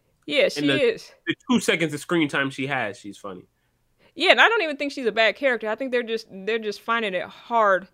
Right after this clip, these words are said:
Speaker 1: Like, they're not putting her in, they're not giving that, her that many lines, or they're not writing
Speaker 2: Right.
Speaker 1: stories around her at all, or any of her problems or not problems. She's just kinda there, like, sprinkled in here and there.
Speaker 2: Yeah, yeah.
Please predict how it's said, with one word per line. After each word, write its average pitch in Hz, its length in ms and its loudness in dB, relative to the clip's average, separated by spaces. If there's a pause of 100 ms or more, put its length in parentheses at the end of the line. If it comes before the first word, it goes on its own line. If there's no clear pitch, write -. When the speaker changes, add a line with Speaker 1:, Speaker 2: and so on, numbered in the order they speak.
(440)
Speaker 1:
Like, 220 180 -2
they're 240 140 4
not 220 320 2 (360)
putting 214 220 -4
her 202 180 0
in, 185 240 -6 (160)
they're 208 160 -10
not 226 160 -4
giving 202 180 -4
that, 180 120 -8
her 190 140 -8
that 180 120 -6
many 175 160 -10
lines, 185 500 -4
or 170 140 -8
they're 165 140 -10
not 165 180 -6
writing 160 240 -2
Speaker 2:
Right. 101 80 -2
Speaker 1:
stories 175 420 -2
around 160 360 -8
her 165 340 -8 (600)
at 180 120 -2
all, 165 200 0
or 156 120 -4
any 175 200 -6
of 165 100 -6
her 185 160 -4
problems 170 500 -4
or 160 80 -10
not 170 280 -6
problems. 165 340 -6
She's 233 140 -10
just 208 160 -6
kinda 196 240 -2
there, 170 420 -2 (720)
like, 151 180 -12
sprinkled - 460 -12
in 143 220 -14
here - 200 -14
and - 140 -16
there. - 180 -14 (380)
Speaker 2:
Yeah, 92 220 -6
yeah. 71 400 -16